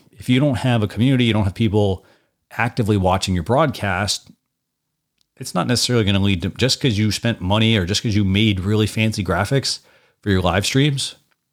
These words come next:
it's not gonna necessarily lead to more viewers. Because if you don't have people watching your live streams, then just because you added graphics, it's not gonna get, you, you gotta get people to the actual broadcast to watch.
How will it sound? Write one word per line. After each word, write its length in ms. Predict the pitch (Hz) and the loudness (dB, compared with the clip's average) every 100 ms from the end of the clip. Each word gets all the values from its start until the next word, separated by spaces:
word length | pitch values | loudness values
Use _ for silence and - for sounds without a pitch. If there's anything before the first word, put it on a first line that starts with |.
| _ | _
it's 160 | - - | -18 -8
not 160 | - | -4
gonna 160 | 113 95 | 0 0
necessarily 360 | 95 110 101 | 0 0 0
lead 120 | 101 87 | 0 0
to 60 | |
more 200 | 90 92 | 0 -2
viewers. 480 | 82 87 123 127 - _ _ _ - _ _ _ _ | 0 0 0 -2 -8 _ _ _ -20 _ _ _ _
Because 340 | - 110 90 - | -2 -2 -2 -4
if 140 | 127 120 | -4 0
you 100 | 123 | 0
don't 220 | 131 127 | 0 -2
have 280 | 135 123 117 | 0 0 0
people 300 | 123 113 107 | -2 0 -2
watching 340 | 82 - 127 | -2 -2 -2
your 120 | 123 | 0
live 260 | 123 165 170 | 0 0 0
streams, 580 | - 78 98 123 - - _ _ _ _ _ _ _ _ _ _ _ _ - | -2 -4 -2 -2 -6 -12 _ _ _ _ _ _ _ _ _ _ _ _ -4
then 520 | 104 107 104 101 - _ - | 0 2 2 0 -4 _ -4
just 240 | 113 120 | -2 -2
because 220 | 123 120 | 0 2
you 100 | 104 | 2
added 240 | 113 117 98 | 2 2 2
graphics, 640 | 107 135 101 85 - - - _ _ _ _ _ _ | 2 0 -2 -4 -6 -10 -12 _ _ _ _ _ _
it's 100 | - | -18
not 180 | 143 131 | -8 -6
gonna 140 | 98 | -4
get, 240 | 85 73 - | -4 -6 -10
you, 160 | 104 107 | -6 -6
you 260 | - 101 107 | -6 -2 0
gotta 200 | 139 117 | 2 2
get 140 | 117 | 0
people 280 | 123 113 110 | -2 -4 -4
to 400 | - - 135 120 | -6 -2 2 2
the 180 | 101 98 | 2 2
actual 460 | 92 - - 90 | 0 -2 -6 -6
broadcast 560 | 90 101 113 101 80 - | -4 -2 0 0 -6 -6
to 80 | 87 | -6
watch. 560 | 82 80 67 - - | -2 -2 -4 -10 -14